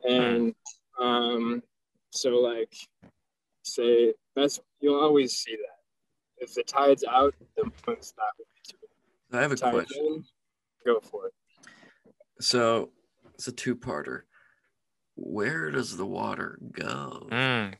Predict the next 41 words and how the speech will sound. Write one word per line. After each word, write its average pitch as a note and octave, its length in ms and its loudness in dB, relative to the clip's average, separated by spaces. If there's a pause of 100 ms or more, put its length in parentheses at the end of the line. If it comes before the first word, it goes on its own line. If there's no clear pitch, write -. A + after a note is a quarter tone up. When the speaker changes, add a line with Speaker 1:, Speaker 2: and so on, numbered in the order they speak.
(100)
Speaker 1:
that's - 180 -2
Speaker 3:
when B2+ 60 10
Speaker 1:
what A#2 60 12
I - 20 10
was C#3+ 100 8
Speaker 3:
the C#3+ 80 0
Speaker 1:
gonna A2 140 4
Speaker 3:
tide - 60 2
Speaker 1:
say. - 100 -4
Speaker 3:
goes - 260 -4
down? A#1 540 -2
And F#2+ 280 -8
the G#2+ 100 -6
Speaker 2:
Sure. B2+ 100 4
Speaker 3:
next B2 180 0
part G#2+ 360 2
is, - 400 -4 (200)
when G2+ 320 -2
it A2 220 -4
goes F#2+ 380 -2
down G2+ 800 -2 (640)
in F2+ 280 -6
one G#2 220 -4
place, - 300 -8
does F#2 140 -10
it - 80 -10
go F2 120 -6
up - 340 -6
in - 100 -12
the - 100 -10
other A2 160 -6
place? C#3+ 460 -8 (520)
Speaker 2:
Yes. A2+ 580 4 (960)
Speaker 3:
Is A2 60 -12
that G#2 180 2
the G#2 100 -2
answer G#2+ 240 -6
to A2 60 -4
my A2 140 -6
first A#2 260 -6
question? - 360 6